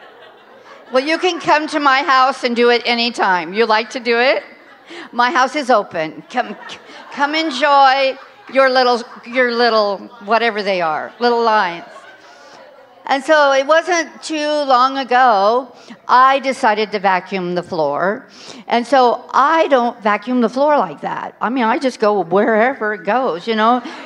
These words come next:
You see dirt over there, okay?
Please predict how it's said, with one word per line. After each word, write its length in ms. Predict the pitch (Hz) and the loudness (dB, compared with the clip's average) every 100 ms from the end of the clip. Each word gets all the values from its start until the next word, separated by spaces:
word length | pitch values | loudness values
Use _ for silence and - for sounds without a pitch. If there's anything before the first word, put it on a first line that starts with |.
| - - - - - - | -18 -18 -16 -18 -16 -8
You 100 | 269 | -4
see 240 | 277 349 320 | -2 0 0
dirt 380 | 226 285 302 302 | 2 2 2 2
over 240 | 302 294 | 2 2
there, 340 | 277 277 294 294 | 4 4 4 4
okay? 640 | 269 294 262 262 277 277 | 2 2 4 6 4 2